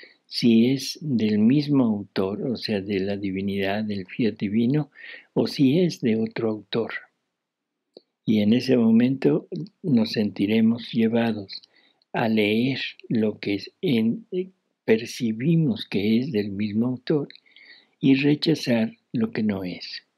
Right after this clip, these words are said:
Es algo que vale la pena porque así evitaremos muchas contrariedades y muchas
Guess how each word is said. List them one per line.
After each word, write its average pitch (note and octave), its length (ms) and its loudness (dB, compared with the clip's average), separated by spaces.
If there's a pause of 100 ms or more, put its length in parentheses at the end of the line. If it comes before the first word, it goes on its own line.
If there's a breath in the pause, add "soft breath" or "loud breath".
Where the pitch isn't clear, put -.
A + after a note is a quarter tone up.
(540 soft breath)
Es A2+ 260 2
algo G#2+ 420 2
que G#2 360 0
vale G#2+ 420 4
la G#2 140 0
pena A2 500 2 (560)
porque C#3+ 340 2
así D3+ 340 4
evitaremos A2+ 800 6
muchas B2+ 500 0
contrariedades G#2 1160 0
y A#2+ 80 2
muchas A2 600 0